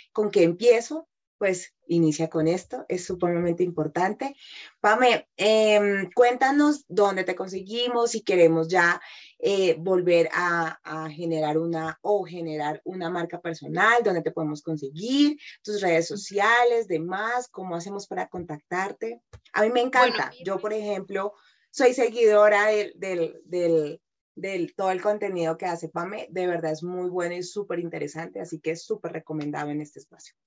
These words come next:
Speaker 1: Cuéntanos.
Speaker 2: Perfecto. Bueno, mis redes sociales, en LinkedIn estoy como Pamela Paucar Montalvo y en Instagram me pueden encontrar como Pame Paucar, eh, punto M, que es de Montalvo.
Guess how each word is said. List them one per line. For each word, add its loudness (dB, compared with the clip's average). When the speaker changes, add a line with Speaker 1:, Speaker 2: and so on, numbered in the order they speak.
Speaker 1:
Cuéntanos. -4
Speaker 2:
Perfecto. 0
Bueno, -2
mis -4
redes -4
sociales, -2
en -4
LinkedIn -2
estoy -6
como 0
Pamela 0
Paucar 0
Montalvo 0
y -4
en 0
Instagram 0
me -8
pueden -4
encontrar -6
como -6
Pame 0
Paucar, 0
eh, -2
punto -2
M, 0
que -6
es -10
de -2
Montalvo. 0